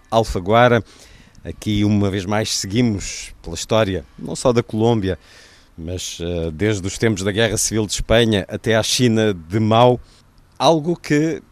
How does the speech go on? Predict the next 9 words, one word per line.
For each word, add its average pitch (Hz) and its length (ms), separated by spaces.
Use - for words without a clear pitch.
encontro 127 500
muito 143 460
nos 127 180
seus 135 240
romances, 127 760
espécie 117 420
de 104 80
momento 120 440
Freud, 135 420